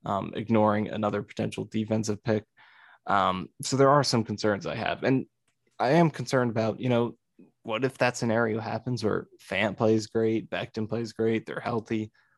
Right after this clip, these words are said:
Now you got both these guys, and, like, do you wanna take that risk of trade one of them and force Ekwonu in there? Um,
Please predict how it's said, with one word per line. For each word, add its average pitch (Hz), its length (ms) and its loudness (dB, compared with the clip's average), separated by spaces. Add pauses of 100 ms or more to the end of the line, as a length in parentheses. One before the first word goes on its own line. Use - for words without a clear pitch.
(200)
Now 117 180 0
you 117 100 2
got 107 220 0
both 113 240 2
these 110 240 -2
guys, 104 540 -2
and, 80 260 -8 (460)
like, 104 280 -10
do 123 120 -4
you 117 100 0
wanna 110 300 2
take 131 280 -4
that 113 200 -2
risk 131 400 -2
of 107 120 -2 (140)
trade 123 320 2
one 120 140 2
of 110 80 -2
them 117 360 -2 (400)
and 107 160 -8
force 120 340 -4
Ekwonu 110 540 0
in 107 100 -4
there? 104 340 -6 (360)
Um, 98 380 -6